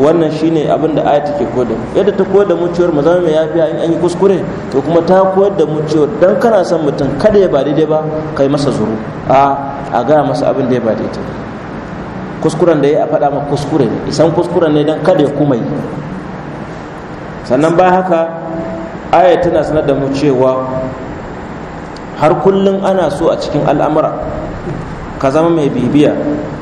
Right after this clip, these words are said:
da sanin cikinsu kafin ka fitar da hukunci. Ka zama mai sannu-sannu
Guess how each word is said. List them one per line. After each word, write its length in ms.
da 80
sanin 240
cikinsu 480
kafin 340
ka 140
fitar 240
da 80
hukunci. 480
Ka 140
zama 240
mai 240
sannu-sannu 720